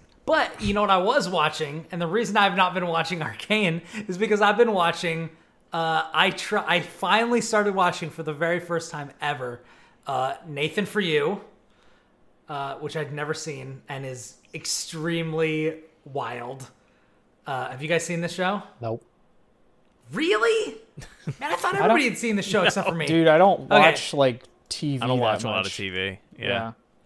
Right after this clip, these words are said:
Speaker 1: Me neither. Me neither. But I, I started watching Nathan For You, uh, which is very awesome and incredibly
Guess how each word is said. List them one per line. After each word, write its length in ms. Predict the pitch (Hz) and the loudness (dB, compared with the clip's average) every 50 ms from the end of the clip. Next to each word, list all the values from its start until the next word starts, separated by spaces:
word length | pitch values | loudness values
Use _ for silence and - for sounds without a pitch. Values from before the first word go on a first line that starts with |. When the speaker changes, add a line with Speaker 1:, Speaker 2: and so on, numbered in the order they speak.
| - | -8
Speaker 1:
Me 140 | 208 202 208 | -2 0 0
neither. 320 | 202 202 185 160 151 143 147 | 2 2 0 0 -2 -4 -4
Me 120 | 156 180 170 | -4 -4 0
neither. 220 | 165 156 151 143 | 0 0 0 0
But 220 | 131 123 175 165 160 | 0 0 0 2 4
I, 380 | 160 165 185 190 185 - 165 | 4 4 4 4 2 2 0
I 20 | 170 | -2
started 240 | 165 - 214 214 220 | -2 0 0 2 2
watching 300 | 208 208 214 208 202 196 | 2 2 0 0 -2 -4
Nathan 240 | 180 175 170 - 202 | -4 -4 -4 -4 -6
For 120 | 208 - 190 | -6 -4 -4
You, 280 | 165 151 143 143 139 - - - _ _ _ _ - | -2 -2 -2 -4 -6 -10 -18 -20 _ _ _ _ -10
uh, 400 | 147 143 139 139 139 135 139 143 - - - _ _ _ - | -6 -4 -2 -2 -2 -2 -4 -6 -10 -14 -20 _ _ _ -8
which 320 | 156 160 156 156 156 - | -4 -4 -4 -4 -4 -6
is 500 | 156 143 143 139 135 - - - - _ _ _ _ _ _ _ _ _ _ _ _ _ _ _ _ _ _ | -4 -4 -4 -4 -6 -8 -14 -16 -16 _ _ _ _ _ _ _ _ _ _ _ _ _ _ _ _ _ _
very 480 | 151 131 123 123 151 160 160 175 180 180 | -20 -20 -12 -2 0 2 4 4 2 2
awesome 520 | 165 160 156 151 156 - - 175 160 165 - - | 2 2 2 2 2 0 -2 -4 -4 -4 -6 -6
and 220 | 156 143 143 151 | -6 -6 -6 -6
incredibly 1120 | 143 143 131 - - - - 170 156 156 156 139 139 151 151 151 147 147 147 156 156 - | -8 -10 -12 -12 -14 -8 -4 -2 0 0 0 -2 0 -2 -2 -2 -2 -4 -6 -8 -10 -14